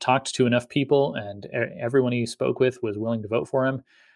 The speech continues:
Uh, he got some donations from people who were previously out, completely out of politics.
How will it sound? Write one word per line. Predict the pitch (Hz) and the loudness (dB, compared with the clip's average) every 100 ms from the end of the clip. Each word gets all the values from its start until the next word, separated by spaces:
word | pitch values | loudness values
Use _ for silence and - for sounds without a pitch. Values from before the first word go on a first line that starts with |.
| _ _ | _ _
Uh, | 107 98 | -10 -10
he | 95 113 | -10 -6
got | 113 | -4
some | - 117 | -2 -2
donations | 107 101 120 - 117 | -2 0 0 0 -6
from | 113 | -4
people | - 117 131 | 0 2 2
who | 120 | 2
were | 98 | 0
previously | - 117 113 113 - 113 110 | 0 0 2 0 0 -2 -2
out, | 120 - | -6 -10
completely | - 120 120 117 104 | -8 -2 0 0 0
out | 110 | -2
of | - | -2
politics. | 107 120 127 151 - | 0 2 2 0 -2